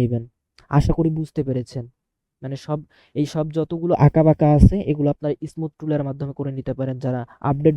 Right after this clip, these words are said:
ভার্সন ব্যবহার করেন Adobe Illustrator-এর। আশা করি বুঝতে পেরেছেন। আর এই ভিডিওটি আপনাদের যদি ভালো লেগে থাকে তাহলে অবশ্যই লাইক এবং কমেন্ট করে যাবেন। আর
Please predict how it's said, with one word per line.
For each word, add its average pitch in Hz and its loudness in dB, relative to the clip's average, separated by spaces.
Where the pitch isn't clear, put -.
ভার্সন 135 0
ব্যবহার 135 -6
করেন 123 -8
Adobe 127 -6
Illustrator-এর। 127 -10
আশা 143 -6
করি 156 -4
বুঝতে 151 -6
পেরেছেন। 120 -4
আর 127 -2
এই 151 8
ভিডিওটি 160 4
আপনাদের 147 -2
যদি 151 -6
ভালো 143 0
লেগে 151 2
থাকে 165 4
তাহলে 135 -2
অবশ্যই 151 -6
লাইক 139 4
এবং 139 -2
কমেন্ট 139 -6
করে 156 -2
যাবেন। 165 -2
আর 143 -6